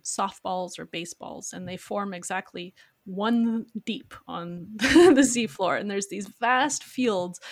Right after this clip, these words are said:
where it's just these balls on the seafloor. Um, so the idea there is that you can just scoop 'em up and bring them to shore and mine them. So those form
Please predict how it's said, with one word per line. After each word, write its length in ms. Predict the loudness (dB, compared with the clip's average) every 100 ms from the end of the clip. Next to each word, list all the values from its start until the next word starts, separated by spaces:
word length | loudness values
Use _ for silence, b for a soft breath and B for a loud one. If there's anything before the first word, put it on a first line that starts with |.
| B B B
where 400 | -6 -4 -4 -4 -8
it's 180 | -12
just 320 | -6 -6 -6 -10
these 320 | -10 -10 -12 _ _ _ -14 -4
balls 480 | -2 2 2 2 0
on 180 | -6 -8
the 60 |
seafloor. 640 | -10 -10 -12 -14 -14 -12 -14 B B B B
Um, 220 | -8 -8 -6
so 200 | -6 -6
the 160 | -2
idea 360 | -2 -2 -2 -2
there 380 | -2 -2 -2 -4
is 160 | -6
that 160 | -6 -8
you 80 | -8
can 200 | -10 -10
just 500 | -8 -8 -10 -6 -8
scoop 280 | -4 -4 -4
'em 120 | -4
up 220 | -6 -8 -16
and 500 | -12 -10 -10 -12 -16 -20 _ _ _
bring 200 | -10 -8
them 220 | -6 -8 -10
to 120 | -10
shore 440 | -10 -6 -6 -8
and 180 | -10 -14
mine 220 | -12 -14
them. 220 | -16 -18 -20 _
So 380 | -6 -2 0 -2
those 640 | 0 2 2 0 -2 -4 -8 _
form 500 | -6 -4 -4 -6